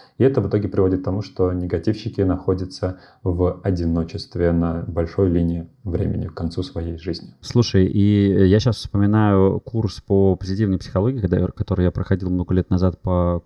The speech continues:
Speaker 2: Курсере, и там говорилось о том, что у нас есть такая ошибка восприятия, негативная ошибка восприятия. Она заключается в том, что мы, э, больше важности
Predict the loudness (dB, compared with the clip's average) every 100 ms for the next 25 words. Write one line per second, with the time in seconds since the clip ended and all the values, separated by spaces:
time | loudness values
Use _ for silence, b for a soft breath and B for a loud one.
0 | -6 -8 -4 0 2 0 B B B B
1 | B 2 4 6 6 4 0 0 2 2
2 | 4 2 0 0 -2 0 0 0 0 -2
3 | -2 0 2 4 4 0 -2 -4 -2 -4
4 | 0 2 2 2 0 0 0 -4 0 2
5 | 2 2 2 0 0 0 2 2 2 -2
6 | -4 0 2 4 2 2 0 -2 -4 -4
7 | -2 -2 -2 -2 0 0 -2 -4 -4 -4
8 | -4 0 4 6 4 0 0 0 0 0
9 | 2 2 0 -2 -10